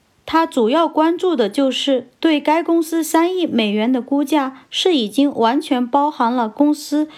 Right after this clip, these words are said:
将从其优质服务中所要获取的全部价值，还是高估了这种价值。与此相反，分析师将很容易把 Blue Bear 看作是定价十分稳妥的一家优秀企业。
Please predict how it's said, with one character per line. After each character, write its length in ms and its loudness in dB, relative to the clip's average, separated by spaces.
将 220 4
从 300 0
其 400 -2
优 220 0
质 180 -2
服 260 -2
务 120 2
中 280 0
所 280 0
要 160 0
获 260 0
取 200 -2
的 180 0
全 280 0
部 160 0
价 260 0
值， 340 -2
还 200 2
是 200 0
高 260 2
估 220 -2
了 240 -2
这 160 0
种 180 -2
价 240 0
值。 360 -2
与 160 2
此 200 -2
相 300 2
反， 320 -4
分 180 2
析 160 -2
师 320 -2
将 220 2
很 200 -2
容 180 0
易 140 2
把 300 -4
Blue 380 0
Bear 460 0
看 240 2
作 160 0
是 280 -2
定 320 0
价 180 0
十 240 -4
分 200 2
稳 220 0
妥 240 0
的 300 -2
一 100 0
家 280 0
优 180 0
秀 240 -2
企 300 -4
业。 260 0